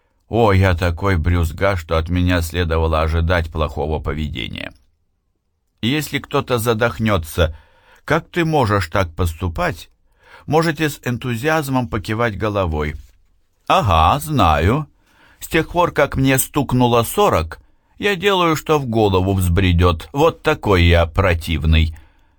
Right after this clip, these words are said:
Вот и все фантазии. Ну, и что вы почувствовали? Если обычно вам сложно постоять за себя,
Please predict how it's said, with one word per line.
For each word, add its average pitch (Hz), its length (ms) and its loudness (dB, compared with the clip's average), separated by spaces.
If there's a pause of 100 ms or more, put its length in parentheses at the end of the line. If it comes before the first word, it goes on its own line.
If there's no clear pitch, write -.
(680)
Вот 208 300 2
и 240 60 -2
все 214 260 -4
фантазии. 147 800 -6 (1080)
Ну, 90 380 2 (920)
и 107 120 0
что 107 340 0
вы 90 140 4
почувствовали? 71 840 -4 (1200)
Если 101 300 2
обычно 90 640 4
вам 87 240 4
сложно 87 600 2
постоять 82 520 2
за 76 160 -2
себя, 73 560 -2